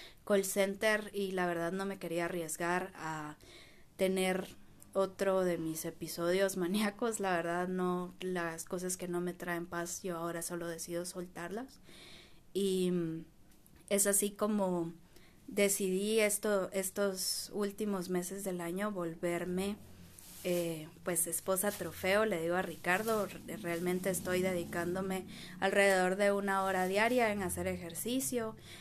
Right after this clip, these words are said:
en, eh, pues, embadurnarme en mis cremas, en sentirme bien, en jugar con mi hijo.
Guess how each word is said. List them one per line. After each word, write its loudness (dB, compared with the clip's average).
en, 0
eh, -8
pues, 0
embadurnarme 0
en 0
mis -2
cremas, 0
en -4
sentirme -2
bien, 2
en -2
jugar -4
con -4
mi -2
hijo. -4